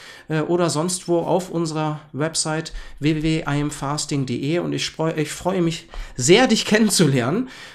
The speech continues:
und, äh, mit dir über deine individuelle Situation zu sprechen. Denn je nachdem, was wir schon in der Vergangenheit gemacht haben, was für ein, was für ein Sport wir gemacht haben und, und, und, sind wir in einer anderen Situation. Du kennst die Person, die essen können, was sie wollen, und du kennst die Person,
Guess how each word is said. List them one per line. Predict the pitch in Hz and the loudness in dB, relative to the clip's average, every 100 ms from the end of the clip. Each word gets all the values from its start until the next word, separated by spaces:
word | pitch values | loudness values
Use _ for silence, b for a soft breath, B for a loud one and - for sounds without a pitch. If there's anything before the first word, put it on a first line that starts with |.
| B | B
und, | 151 156 160 - | -2 2 0 -2
äh, | 156 156 | -2 0
mit | 156 160 | 2 2
dir | 185 180 | 2 2
über | 175 160 | 2 2
deine | 170 175 | 2 2
individuelle | 165 165 160 156 151 147 | 2 0 0 0 0 0
Situation | 143 151 143 139 139 | -2 -4 -6 -4 -6
zu | 135 | -6
sprechen. | 135 - 123 127 120 | -8 -10 -10 -10 -4
Denn | 143 | -2
je | 139 180 233 233 | 2 2 2 0
nachdem, | 208 185 175 143 123 | -2 2 4 4 2
was | 180 - | -2 -2
wir | 175 | -2
schon | 180 | -2
in | 175 | -2
der | 165 | -2
Vergangenheit | 160 160 156 151 147 151 | -2 -2 -2 -2 -2 -4
gemacht | - 139 156 - | -4 -4 -4 -8
haben, | 123 120 | -8 -8
was | 143 | -6
für | - | -2
ein, | 165 165 B B B | -2 -4 B B B
was | 170 175 | -6 -2
für | |
ein | 180 | -2
Sport | - - 185 214 208 | -2 -2 0 2 0
wir | 185 | 0
gemacht | 170 170 170 170 | 2 0 -2 -2
haben | 160 165 151 B B | -2 -4 -10 B B
und, | 180 214 - | 6 6 2
und, | 185 180 180 | 2 2 2
und, | 127 110 - | -2 -4 -8
sind | 127 143 226 - | -2 2 2 4
wir | 196 | 2
in | 180 | 2
einer | 170 175 170 160 | 2 2 2 0
anderen | 165 160 151 | 0 0 -2
Situation. | 151 151 139 139 127 110 _ | -4 -4 -4 -4 -8 -10 _
Du | 160 | -4
kennst | 165 180 180 | 0 2 2
die | 202 240 | 0 0
Person, | 226 196 180 185 180 | 0 0 2 2 2
die | 165 160 B B B B B - | 0 -2 B B B B B 0
essen | 190 208 | 0 0
können, | 190 180 170 | 0 0 0
was | 160 | 0
sie | 156 127 | 0 0
wollen, | 127 147 208 | 0 0 -2
und | 165 | -4
du | 165 | -4
kennst | 185 185 180 | -2 -2 -2
die | 190 | -4
Person, | 185 165 147 143 160 | -2 0 2 0 0